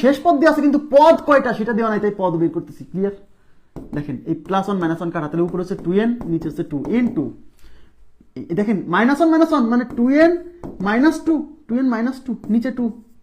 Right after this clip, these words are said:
প্লাস ওয়ান, বুঝছেন? টু এন মাইনাস টু। তাই টু টু কাটা, তাহলে এখানে থাকলো হচ্ছে এন into, উপর থেকে টু কমন আছে, দেখেন এই যে, এই যে, এই যে, এই উপরে টু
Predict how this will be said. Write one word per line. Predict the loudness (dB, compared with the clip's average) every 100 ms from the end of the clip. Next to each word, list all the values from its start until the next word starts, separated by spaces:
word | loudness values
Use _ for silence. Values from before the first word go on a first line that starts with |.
| -18 -16 -18 -20 _ -18 -16 -10
প্লাস | -6 -6
ওয়ান, | -8 -10 -16 -20 -10
বুঝছেন? | -4 0 0 -2
টু | -6
এন | -4
মাইনাস | -4 -4 -6
টু। | -8 -8 -14 _ _ _ _ _ -20 0
তাই | 0 2
টু | 0
টু | 2 2
কাটা, | 2 2
তাহলে | 2 0
এখানে | 0
থাকলো | -2 -4
হচ্ছে | 2 2
এন | 2 0 -2
into, | 0 0 -2 -4 -20 -20 -20 -20 -18 -18 -20 -10 -2
উপর | 0
থেকে | 2 2
টু | 4 4
কমন | 6 6
আছে, | 4 2
দেখেন | 2 0
এই | -2
যে, | -4 -12 _ _ _ _ _ _ _ _ _ _ _ _ _ _ _ _ _ _ -6
এই | -4
যে, |
এই | -4
যে, | -8 -2
এই | 0
উপরে | 0 0
টু | -2